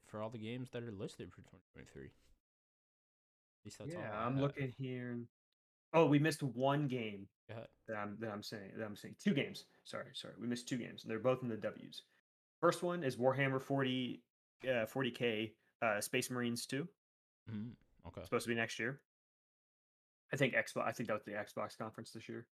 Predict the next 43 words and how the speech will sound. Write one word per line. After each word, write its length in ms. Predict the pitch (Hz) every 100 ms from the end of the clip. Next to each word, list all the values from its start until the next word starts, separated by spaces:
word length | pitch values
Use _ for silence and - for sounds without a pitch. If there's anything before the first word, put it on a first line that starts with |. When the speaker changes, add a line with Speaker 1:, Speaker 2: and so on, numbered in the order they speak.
| _ _ _ _ _ 127
Speaker 2:
Uh, 140 | 123
and 100 | 127 131
then 240 | 127 120
the 80 | 113
second 380 | - 143 139 117
one, 180 | 110
the 60 | 104
last 320 | 107 110 -
one, 240 | 104 98 98 _ _ _ _ -
uh, 120 | 107 95 107
WrestleQuest. 680 | 113 95 - - - - _ _ _ _ - -
Speaker 1:
Oh, 320 | 107 107 107 104
Speaker 2:
That, 80 | 104
Speaker 1:
yeah. 20 |
Speaker 2:
like, 40 |
Speaker 1:
I 80 | 98
know 60 | 98 - -
Speaker 2:
wrestling 320 | 117 104 107
Speaker 1:
Sims 160 | 92 85
is 60 |
Speaker 2:
R 40 | 80
P 40 |
G. 40 | 90
Speaker 1:
looking 100 | -
forward 160 | 80 80
to 40 |
that 100 | 78
one, 120 | 80
right? 340 | 82 85 - 127
Speaker 2:
Uh, 40 |
yeah, 200 | 127 117 95 98
that's 180 | 117 -
why 80 | 139
I 40 |
wanted 200 | 120 113
to 60 | 104
shout 240 | 110 98
it 80 | 95
out, 160 | -
'cause 100 | -
I 40 | 107
know 120 | 98
Sims. 420 | - 101 98 -